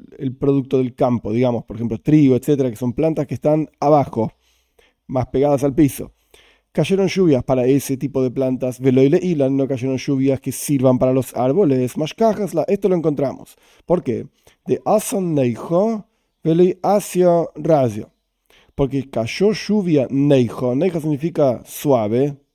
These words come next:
despacio, tranquila, que esa lluvia llega, digamos, hasta el piso, y esto sirve para las plantas en el piso mismo. Pero hay hacia rasia, pero no llegó una lluvia fuerte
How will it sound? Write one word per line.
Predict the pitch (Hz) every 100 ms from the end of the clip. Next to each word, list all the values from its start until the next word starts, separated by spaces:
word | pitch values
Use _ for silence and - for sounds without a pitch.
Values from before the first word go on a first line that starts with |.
| _
despacio, | 143 104 120 - 139 135
tranquila, | 127 123 127 123
que | 135
esa | 131 117
lluvia | - 156 147 127 107 _ _ -
llega, | - 175 147 123 104
digamos, | 117 135 131
hasta | 123 -
el | 120
piso, | 110 175 - 120 113 _ _ -
y |
esto | 139 139
sirve | 127 170 156
para | 147 127
las | 123
plantas | - 151 143 127 -
en | 151
el | 143
piso | 151 139
mismo. | 117 104 107 135 - _
Pero | - 151
hay | 160
hacia | 170 170 202
rasia, | 214 226 147 123
pero | -
no | 143
llegó | 160 156 165
una | 160
lluvia | 127 165 156
fuerte | 131 151 135 117 151